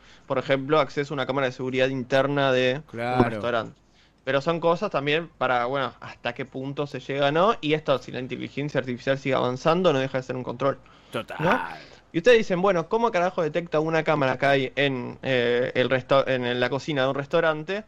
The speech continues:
Speaker 2: Sí.
Speaker 1: cuando estamos hablando de una norma de insalubridad? Vamos al cero tres, ¿no?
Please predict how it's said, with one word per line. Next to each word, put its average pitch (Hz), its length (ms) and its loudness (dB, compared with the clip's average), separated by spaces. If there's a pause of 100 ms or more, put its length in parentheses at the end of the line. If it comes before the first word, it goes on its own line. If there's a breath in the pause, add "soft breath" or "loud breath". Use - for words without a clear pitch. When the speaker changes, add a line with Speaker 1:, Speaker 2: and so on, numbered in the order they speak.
Speaker 2:
Sí. 294 260 -4
Speaker 1:
cuando 165 320 0
estamos 160 400 -4
hablando 147 420 -2
de 139 160 2
una 147 300 -2
norma 151 320 0
de 135 60 -2
insalubridad? 135 720 2 (560 loud breath)
Vamos 247 240 0
al 180 120 2
cero 170 300 2
tres, - 500 -4 (200)
¿no? 220 300 -2